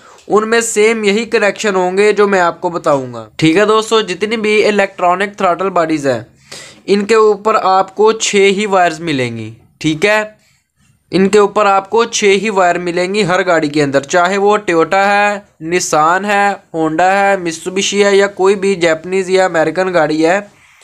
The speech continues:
उनके अंदर आपको इलेक्ट्रॉनिक थ्रॉटल बॉडी के ऊपर छः ही वायर्स मिलेंगी। ठीक है, जैसा कि आप दोस्तों देख सकते हैं कि इस थ्रॉटल बॉडी के ऊपर भी छः ही वायर्स हैं। ठीक है,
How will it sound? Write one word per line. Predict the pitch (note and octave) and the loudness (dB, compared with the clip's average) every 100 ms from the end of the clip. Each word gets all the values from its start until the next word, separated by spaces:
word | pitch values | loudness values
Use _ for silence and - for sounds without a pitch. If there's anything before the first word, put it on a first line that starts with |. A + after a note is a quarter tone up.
| - - - - - - | -20 -20 -20 -20 -18 -2
उनके | G3+ G#3 A3 | -2 0 -2
अंदर | G#3 G#3+ | 2 2
आपको | G3+ G3 G3 G#3 | 2 0 0 0
इलेक्ट्रॉनिक | G#3 G3 F#3+ F3+ F3+ F#3+ | 2 0 -2 -2 0 0
थ्रॉटल | F#3+ G#3 E3+ F#3 | -2 -2 0 -2
बॉडी | F3 F3 F3+ | 0 -2 0
के | F#3 | -2
ऊपर | F3 G3 G3+ | 0 -2 -2
छः | - F#3 F3 | -2 0 2
ही | F3+ G3 | 2 2
वायर्स | F#3+ E3+ D#3+ | 2 2 -2
मिलेंगी। | F3 D3 C3 B2 A#2+ | -4 -2 -2 -4 -8
ठीक | B2 D#3+ D#3+ | -6 -4 -2
है, | G3+ | 0
जैसा | G3+ F#3+ G3+ | 0 0 -2
कि | F#3 | 0
आप | F#3+ | -2
दोस्तों | F3 F#3 F3+ F#3+ | 0 -2 -2 -2
देख | E3 D#3+ | 0 0
सकते | F3+ - G3 | -2 -2 0
हैं | G3 G3 | 2 0
कि | F#3+ | -2
इस | F3+ F#3 | -6 -6
थ्रॉटल | F#3+ F3+ F3+ F#3+ | -2 -2 0 -2
बॉडी | F3+ E3+ E3+ | 0 -2 -2
के | F3+ | -2
ऊपर | F3 F3 E3+ | -2 -2 -4
भी | F#3+ | -4
छः | F3 F#3 D#3+ | -4 0 2
ही | E3+ | 2
वायर्स | F#3 D3+ A#2+ A2+ | 2 2 0 -2
हैं। | A#2 A2+ | -4 -4
ठीक | - D3+ D#3 | -6 -6 -2
है, | G3 F#3+ | -2 -2